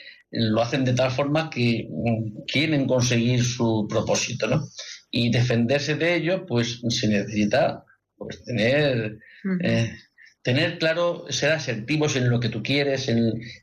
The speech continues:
Speaker 1: y un poco por encima de la, de lo que al otro le puede o no gustar, ¿no? Eso es cierto, de que nos, nos influimos. Toda comunicación,
Speaker 2: Ujú.
Speaker 1: ¿qué quiere?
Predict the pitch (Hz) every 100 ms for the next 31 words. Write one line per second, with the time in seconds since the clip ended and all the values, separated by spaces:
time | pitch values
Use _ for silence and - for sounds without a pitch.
0 | - 107 104 117 110 127 147 131 117 120
1 | 135 135 127 110 95 113 110 110 107 104
2 | 107 113 123 139 123 123 127 135 - 113
3 | 117 139 160 - 101 101 - 117 - -
4 | - - - - - - _ _ - -
5 | 180 160 156 151 - - - 113 120 117
6 | 117 110 - 113 107 104 113 127 113 110
7 | 131 151 104 - 127 135 139 143 143 131
8 | 165 220 226 - - _ _ 196 190 196
9 | 208 - - _ _ - 139 123 175 -
10 | -